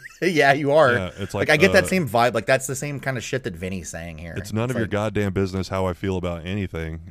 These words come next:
Speaker 2: and you
Speaker 1: Yeah,
Speaker 2: don't get
Speaker 1: exactly.
Speaker 2: to decide my sexuality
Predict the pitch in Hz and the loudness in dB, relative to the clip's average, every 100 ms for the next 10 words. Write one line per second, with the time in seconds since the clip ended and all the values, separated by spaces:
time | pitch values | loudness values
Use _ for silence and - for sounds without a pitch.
0 | - 90 85 82 95 98 92 95 92 90 | -8 -6 -6 -2 0 2 0 -4 -4 -2
1 | 95 95 98 90 92 95 90 - - 104 | -2 0 0 0 -2 -2 -4 -8 -8 -8
2 | - 92 98 104 92 87 87 | -6 -2 0 2 0 -2 -4